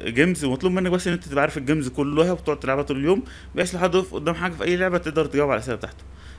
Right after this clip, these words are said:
طب أنا ما بحبش اللعبة، اللعب ديت، وبقعد مخنوق وهقعد أشتغل في لعبة ما بحبهاش.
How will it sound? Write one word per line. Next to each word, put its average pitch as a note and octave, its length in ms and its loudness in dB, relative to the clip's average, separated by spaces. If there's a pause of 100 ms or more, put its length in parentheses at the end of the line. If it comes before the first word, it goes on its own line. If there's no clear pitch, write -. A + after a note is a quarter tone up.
(120)
طب A#2 120 2
أنا F3 140 6
ما G3 60 4
بحبش E3+ 420 0
اللعبة، D3+ 320 2
اللعب C3+ 380 2
ديت، B2 240 0 (420)
وبقعد D3 300 4
مخنوق D3 380 2
وهقعد C3+ 320 2
أشتغل E3 280 -2
في C#3+ 140 -4
لعبة D3+ 180 4
ما C#3+ 60 -2
بحبهاش. B2 480 2